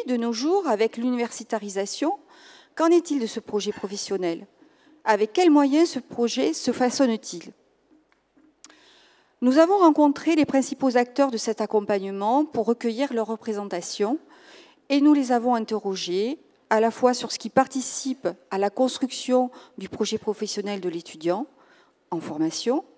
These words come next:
et l'optimisation de notre pratique professionnelle vis-à-vis de l'étudiant.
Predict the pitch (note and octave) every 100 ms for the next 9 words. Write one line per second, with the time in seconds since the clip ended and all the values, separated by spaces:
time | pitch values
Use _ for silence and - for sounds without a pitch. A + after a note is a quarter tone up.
0 | - - - - _ - C4 C4 E4 -
1 | D4 C#4 B3 A3 - - C#4 C#4 A3 G#3+
2 | - B3 C#4 - A3+ A3+ - G3+ F#3 G#3+
3 | B3+ A3 G3+ G#3+ A#3 G#3+ G#3+ - F3 D3